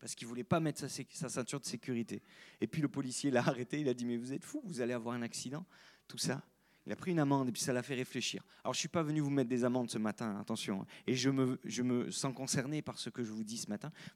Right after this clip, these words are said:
savez que quand on pointe un doigt vers les autres, il y en a trois vers nous, hein.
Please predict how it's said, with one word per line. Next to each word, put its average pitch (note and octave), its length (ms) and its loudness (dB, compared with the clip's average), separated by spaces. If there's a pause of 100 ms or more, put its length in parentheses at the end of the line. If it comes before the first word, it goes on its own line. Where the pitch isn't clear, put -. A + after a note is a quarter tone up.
savez C#3 180 6
que - 80 2
quand E3+ 240 2
on C#3+ 120 -2
pointe C3 420 0
un D#3 100 4
doigt D3+ 220 6
vers B2+ 120 0
les A#2 200 2
autres, - 180 -4 (220)
il A#2+ 40 -2
y - 40 0
en B2 40 2
a B2 60 0
trois D3 220 2
vers C3 160 0
nous, A2 200 0
hein. B2 80 -10